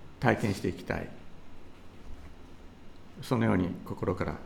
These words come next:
願います。今日、ザーカイという人が出てきますけれども、その舞台はどこかというと、この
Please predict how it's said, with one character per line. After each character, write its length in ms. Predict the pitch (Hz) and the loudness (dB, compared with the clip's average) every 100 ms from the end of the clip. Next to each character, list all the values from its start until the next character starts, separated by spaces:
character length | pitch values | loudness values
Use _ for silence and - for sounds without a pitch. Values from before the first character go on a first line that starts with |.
| - | 0
願 220 | 104 85 | 2 4
い 40 | 82 | 2
ま 100 | 78 | 0
す。 140 | - - - - - - - - - - - - - - - - - - - - - - - - - - - - - - - - - - - - - - - - - - - - - - | -4 -8 -10 -8 -8 -6 -8 -6 -2 -2 -2 -4 -6 -6 -12 -8 -6 -2 -4 -4 -6 -8 -8 -10 -10 -12 -14 -10 -10 -10 -14 -16 -16 -14 -12 -12 -14 -14 -14 -14 -14 -12 -10 -10 -10 8
今 400 | 180 147 98 - - - - - - - - - - - | 12 12 10 2 -6 -6 -6 -8 -8 -8 -8 -8 -8 -2
日、 40 | 139 | 8
ザ 180 | 151 151 | 10 10
ー 60 | |
カ 140 | 120 98 | 8 6
イ 60 | |
と 100 | 90 | 6
い 180 | 98 101 | 4 2
う 40 | |
人 240 | 98 - 92 | 2 2 4
が 240 | 90 90 82 - 127 | 2 2 -2 0 6
出 120 | 110 | 6
て 140 | 95 | 6
き 100 | - | 4
ま 120 | 95 | 2
す 160 | 95 - - - - - - - | 0 -6 -10 -10 -10 -10 -10 2
け 100 | 101 | 4
れ 100 | 92 | 4
ど 80 | 95 | 4
も、 340 | 98 87 - - | 4 2 -2 2
そ 120 | 139 | 6
の 60 | 120 | 8
舞 140 | 131 | 8
台 200 | 156 123 | 8 8
は 80 | 92 | 8
ど 160 | 107 123 | 8 6
こ 160 | 104 | 4
か 160 | - 90 | 2 2
と 120 | - | 2
い 140 | 90 92 | 2 4
う 60 | |
と、 400 | - 131 - - - - - - - - - - - - - | 6 6 6 0 -6 -8 -6 -6 -4 -6 -6 -8 -12 -14 -10
こ 100 | - | -4
の 220 | 127 120 | -2 -2